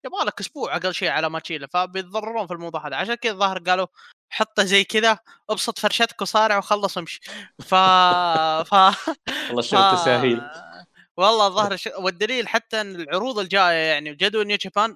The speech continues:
Speaker 1: ما في عرض برا الكروكن هول، كلها في الكروكن هول. ف-،
Speaker 2: إيه، والله ع-، على طال الكروكن هول، ستيج الكروكن هول أحلى.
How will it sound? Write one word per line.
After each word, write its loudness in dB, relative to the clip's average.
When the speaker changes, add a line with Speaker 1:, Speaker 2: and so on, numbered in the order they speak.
Speaker 1:
ما 2
في 0
عرض 2
برا 0
الكروكن -6
هول، -6
كلها 0
في -10
الكروكن -10
هول. -16
ف-، -2
Speaker 2:
إيه، 2
والله 4
ع-، 2
على 0
طال 2
الكروكن 0
هول، -2
ستيج -2
الكروكن -2
هول 0
أحلى. -2